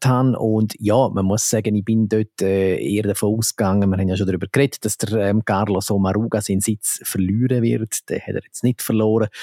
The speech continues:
So gesehen läuft's der S P jetzt im Moment nicht schlecht bei diesen zweiten Ständeratswahlgängen. Aber man muss immer schauen, von was redet man als Vergleichsbasis, oder? Ähm, äh, die S P hat bei den Wahlen zweitausendneunzehn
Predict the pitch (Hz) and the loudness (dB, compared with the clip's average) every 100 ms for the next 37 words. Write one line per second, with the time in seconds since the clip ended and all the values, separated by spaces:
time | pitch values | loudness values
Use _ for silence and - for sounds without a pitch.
0 | - - - - - 107 117 - 104 98 | -12 -12 -10 -6 -2 0 0 -2 0 0
1 | 101 - 87 101 - - 78 95 101 - | 0 -2 -4 -4 -6 -6 -4 -2 -4 -4
2 | 95 85 104 - 92 92 95 - 104 - | -4 -4 -6 -2 0 0 -2 -2 -2 -2
3 | - 101 113 - - 107 104 104 - 101 | -2 0 0 -4 -6 -2 0 0 0 0
4 | 104 - - 95 107 107 101 104 - - | 0 -2 -4 0 0 0 0 -2 -4 -8
5 | - - - - 101 101 107 101 98 - | -8 -14 -10 -2 2 2 0 0 -2 -2
6 | 110 117 95 90 95 95 - - - 123 | 0 0 0 0 0 0 -2 -4 -2 0
7 | 127 113 113 104 104 104 95 92 - - | 2 2 2 0 -2 -2 0 -2 -2 -2
8 | 101 104 - 98 95 95 95 98 - - | 0 -2 -2 -4 -2 -2 0 -2 -4 -4
9 | 101 107 127 123 - 87 - - 104 - | -2 -2 -2 -4 -4 -4 -4 -4 -4 -4
10 | 98 104 101 95 98 95 - - - - | -2 -2 0 0 0 -2 -14 -14 -14 -10
11 | - 113 - 117 113 - 113 101 107 - | -4 -2 0 -2 0 -2 0 0 0 -2
12 | 104 98 98 110 - 98 95 107 104 107 | -2 0 0 0 0 -4 -2 -4 -4 -2
13 | 101 95 95 - - 107 110 120 117 - | 0 0 -2 -8 -2 2 4 2 0 0
14 | 107 104 101 | 2 2 0